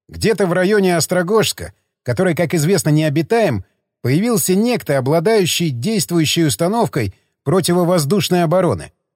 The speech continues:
Это первое. Второе. Ближайший оазис, а это в Турции,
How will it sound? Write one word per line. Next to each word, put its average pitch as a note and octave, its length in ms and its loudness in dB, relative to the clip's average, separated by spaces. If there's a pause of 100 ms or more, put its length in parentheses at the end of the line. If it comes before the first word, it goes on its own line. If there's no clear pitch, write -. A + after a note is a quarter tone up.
(140)
Это G3+ 240 0
первое. E2+ 460 -4 (480)
Второе. D#3+ 640 0 (380)
Ближайший F#3 640 0
оазис, F3+ 640 0 (260)
а A#2+ 140 -2
это E3 240 0
в - 80 -14
Турции, G2 560 -4